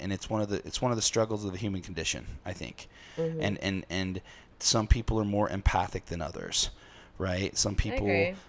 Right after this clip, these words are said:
Speaker 1: some people are more attracted to toxicity than others and wanna fix, you
Speaker 2: Right.
Speaker 1: know?
Speaker 2: Well, I'm not doing that anymore.
Speaker 1: And, and I think men in general have a bigger problem with it 'cause there's lots of borderline personality disorder out there.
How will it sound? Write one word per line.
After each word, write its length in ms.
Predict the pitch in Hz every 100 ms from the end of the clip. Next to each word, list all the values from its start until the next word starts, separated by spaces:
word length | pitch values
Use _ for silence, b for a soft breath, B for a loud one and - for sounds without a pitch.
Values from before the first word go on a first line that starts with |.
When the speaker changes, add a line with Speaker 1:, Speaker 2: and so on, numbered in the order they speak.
| - -
Speaker 1:
some 200 | - 104
people 360 | 110 104 104
are 40 | 98
more 280 | 98 98
attracted 420 | 95 - 85 - 87
to 160 | - -
toxicity 760 | 82 - - 85 - - 85 85 - -
than 140 | 92 -
others 580 | 80 - 50 - - - -
and 160 | 95
wanna 160 | 85 78
fix, 640 | - - 82 - - - - - - - - -
you 120 | 98
Speaker 2:
Right. 220 | 156 -
Speaker 1:
know? 80 | 113 B B B
Speaker 2:
Well, 100 | 185
I'm 180 | 202 214
not 220 | 233 226
doing 240 | 202 202 185
that 160 | 170
anymore. 500 | 165 160 143 135 117 151 - - -
Speaker 1:
And, 180 | 120 107
and 100 | 113
I 120 | 110
think 240 | 147 113
men 560 | 104 101 127 95 101 139 - -
in 180 | 104 98
general 440 | 107 131 110 73
have 220 | 101 104
a 20 | 92
bigger 300 | - 156 139
problem 460 | - 87 80 76
with 160 | 69 -
it 200 | 87 - -
'cause 160 | - 98
there's 180 | 98 101
lots 380 | - - 127
of 80 | 110
borderline 380 | 110 110 110 107
personality 560 | - 104 - 104 120 85
disorder 400 | - 78 82 80
out 160 | 80
there. 200 | 85 80